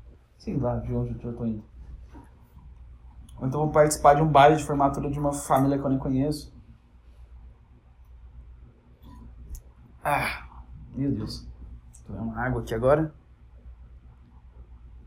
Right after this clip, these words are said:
Uh,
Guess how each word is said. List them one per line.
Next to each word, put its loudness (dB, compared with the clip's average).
Uh, 4